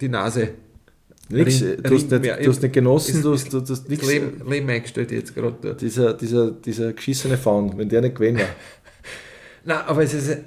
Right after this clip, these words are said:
Speaker 2: Darf
Speaker 1: eine,
Speaker 2: ich nicht
Speaker 1: eine sehr schöne Fantasie.
Speaker 2: Das glaube ich da jetzt nicht mehr. Das
Speaker 1: Oh ja,
Speaker 2: ist,
Speaker 1: oh ja,
Speaker 2: das ist
Speaker 1: oh
Speaker 2: jetzt
Speaker 1: ja,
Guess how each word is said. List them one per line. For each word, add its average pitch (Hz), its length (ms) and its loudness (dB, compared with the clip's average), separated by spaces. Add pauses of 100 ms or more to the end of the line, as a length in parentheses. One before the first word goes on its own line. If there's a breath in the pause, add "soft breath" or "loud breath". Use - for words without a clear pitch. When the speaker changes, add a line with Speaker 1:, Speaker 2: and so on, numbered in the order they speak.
(360 soft breath)
Speaker 2:
Darf 131 160 4
Speaker 1:
eine, 160 140 8
Speaker 2:
ich 170 40 4
nicht 170 100 -4 (120)
Speaker 1:
eine 143 240 2
sehr 151 260 4
schöne 135 300 2
Fantasie. 120 480 -4 (160)
Speaker 2:
Das - 120 -10
glaube 107 280 4
ich - 20 -
da 127 60 6
jetzt 127 160 -2
nicht 131 100 2
mehr. 151 160 0 (180)
Das 160 120 2
Speaker 1:
Oh 202 80 10
ja, 143 80 6
Speaker 2:
ist, 131 160 -2
Speaker 1:
oh 208 100 6
ja, 196 80 4
Speaker 2:
das 131 60 0
ist 123 80 6
Speaker 1:
oh 175 40 6
Speaker 2:
jetzt 165 140 4
Speaker 1:
ja, - 0 -